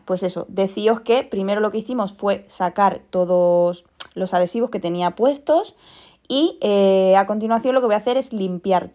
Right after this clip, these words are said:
toda la cocina, que ya, mm, ya puestos me voy a poner y le voy a dar a los muebles también, con,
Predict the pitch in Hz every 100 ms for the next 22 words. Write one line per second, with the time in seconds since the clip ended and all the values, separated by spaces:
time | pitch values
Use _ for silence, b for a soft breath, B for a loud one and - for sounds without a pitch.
0 | _ - 247 262 262 262 269 302 294 339
1 | 240 196 202 208 202 175 170 170 180 185
2 | 226 226 170 165 170 190 208 170 156 156
3 | 165 175 180 180 190 190 196 208 214 233
4 | 277 - B B B B B - 262 339